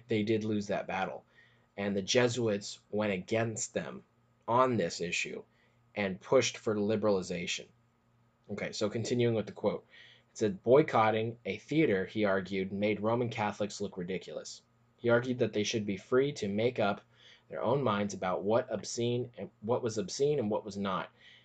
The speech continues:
and even appealed to Rome's canon law, stating that Canon thirteen ninety-nine, which established the categories of books which papists were forbidden to read,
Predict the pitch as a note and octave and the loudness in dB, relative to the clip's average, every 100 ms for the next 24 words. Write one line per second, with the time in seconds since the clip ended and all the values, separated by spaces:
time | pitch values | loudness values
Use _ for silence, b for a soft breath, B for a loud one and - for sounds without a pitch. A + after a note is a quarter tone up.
0 | b F2+ G2+ B2 B2+ C#3 A#2 - A#2+ A2 | b -10 -4 -2 0 0 -2 -4 0 0
1 | G#2+ G2+ G#2+ A2+ B2 B2 - - B2 B2 | 0 -4 0 0 0 -4 -10 -6 -2 0
2 | C#3+ A2 F2+ F2 - _ _ - - B2 | 0 2 2 2 -2 _ _ -12 0 2
3 | A#2 A#2+ G#2+ - - A#2+ B2 A2 A#2+ C3+ | 4 2 -2 -4 -6 -4 -2 -2 0 0
4 | - C#3+ C#3 C3 A#2 A#2+ A#2+ G#2 G2+ G2+ | 0 -2 0 2 2 2 2 2 0 -2
5 | G2+ G2+ G#2 G2+ A#2+ A#2+ A#2 - G#2+ A2 | -4 -4 -2 2 0 0 -6 -4 -2 0
6 | A#2 A#2+ A#2+ G#2+ G#2 G#2 A2 - - G2 | 0 2 0 2 2 2 -6 -6 -6 -6
7 | A2 G#2+ G#2 G2+ G2+ G2 G2+ G#2 G2 A2+ | -4 -8 -8 -6 -6 -4 -2 -2 0 4
8 | A#2+ G2 | 4 2